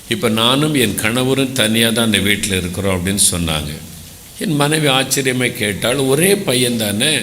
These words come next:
அந்த பையன் கூட இருக்கலாம், அல்லது பையனை உங்க கூட வச்சிருக்கலாம்ல, எதுக்கு நீங்க தனியா இருக்கணும்?" அப்போ இந்த தாயார் சொல்றாங்க, "ஆண்டவர் என்னம்மா சொல்லியிருக்கிறாங்க?"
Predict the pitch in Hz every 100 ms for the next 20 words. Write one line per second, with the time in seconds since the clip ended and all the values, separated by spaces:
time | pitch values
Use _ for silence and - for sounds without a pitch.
0 | - 110 107 123 139 143 143 139 113 110
1 | 110 123 139 117 95 120 135 135 117 110
2 | 123 120 107 - 110 101 95 87 90 107
3 | 92 - - - - - - 135 147 160
4 | 143 135 127 113 123 117 131 117 101 -
5 | 101 107 92 87 - - 101 - 120 113
6 | 117 113 107 92 90 - - 123 135 139
7 | 120 - 113 95 92 82 85 95 - -
8 | - - - - - 87 95 110 135 143
9 | 110 104 120 127 127 123 120 113 107 110
10 | 98 98